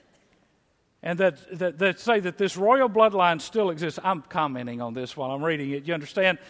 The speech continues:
And that sinister Christians suppress this. That plot comes from the nineteen eighty-two book, Holy Blood, Holy Grail, which the New York Times reviewer said was rank nonsense. By the way, the New York Times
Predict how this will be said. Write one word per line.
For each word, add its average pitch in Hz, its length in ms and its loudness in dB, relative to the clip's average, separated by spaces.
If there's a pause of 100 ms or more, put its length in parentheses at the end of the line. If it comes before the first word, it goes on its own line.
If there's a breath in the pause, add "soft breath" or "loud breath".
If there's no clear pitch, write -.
(220 loud breath)
And 196 160 4
that 190 180 2
sinister 277 680 0
Christians - 1200 -4
suppress 196 720 -4
this. 127 520 -10 (640 soft breath)
That 165 240 2
plot 202 320 4
comes 175 220 -2
from 170 100 -10
the 156 60 -6
nineteen 170 480 -4
eighty-two 160 440 -4
book, 156 340 -4 (220 soft breath)
Holy 202 360 4
Blood, 170 360 4
Holy 175 320 -2
Grail, 151 520 2 (260 soft breath)
which 196 280 2
the 185 120 -2
New 202 140 2
York 196 300 2
Times 190 460 0
reviewer 139 540 -2
said 139 420 -4
was 131 220 -8
rank 156 460 -4
nonsense. 151 580 -6 (280 soft breath)
By 208 160 6
the 180 80 -2
way, 156 220 2
the 135 120 -8
New 175 160 -2
York 185 300 -2
Times 135 580 -4